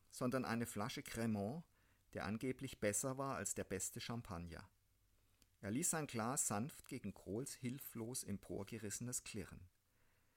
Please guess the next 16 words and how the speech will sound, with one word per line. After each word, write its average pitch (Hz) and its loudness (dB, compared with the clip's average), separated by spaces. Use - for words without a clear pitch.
"Setz - 4
dich, - -4
mein 98 2
Guter. 87 -2
Wir 98 0
sind - 0
durch." 143 0
"Wo?" 95 4
Grohl 113 2
glaubte 110 0
für 101 -2
einen 98 2
Augenblick, 117 -2
er 104 0
sei 92 2
gefeuert. 90 -2